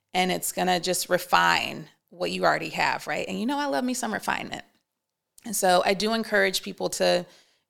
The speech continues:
get more attunements if you can throughout, throughout your, uh,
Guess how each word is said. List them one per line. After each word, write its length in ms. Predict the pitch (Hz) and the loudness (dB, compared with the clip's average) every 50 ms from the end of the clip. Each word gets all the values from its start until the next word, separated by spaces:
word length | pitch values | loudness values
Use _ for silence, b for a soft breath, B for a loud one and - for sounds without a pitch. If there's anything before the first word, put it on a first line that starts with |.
| _ - | _ -2
get 160 | 185 214 - | 0 0 2
more 140 | 254 254 262 | 2 2 2
attunements 480 | 254 - - 269 277 302 320 285 - | 2 0 0 -2 -2 -2 -4 -2 -2
if 140 | 285 - - | -2 -2 -4
you 80 | 240 202 | -6 -6
can 380 | - - 175 170 - - 185 | -4 -2 -2 -2 -2 -4 -6
throughout, 540 | - - 185 180 180 175 175 175 - - - _ _ _ | -6 -2 2 4 4 6 4 4 0 -4 -10 _ _ _
throughout 340 | - 190 185 175 175 175 175 | -6 -2 0 2 2 0 0
your, 460 | 190 - 180 180 - 175 175 175 - _ _ _ | -2 -2 0 0 0 0 -2 -4 -10 _ _ _
uh, 220 | - 190 175 170 | -14 -12 -10 -10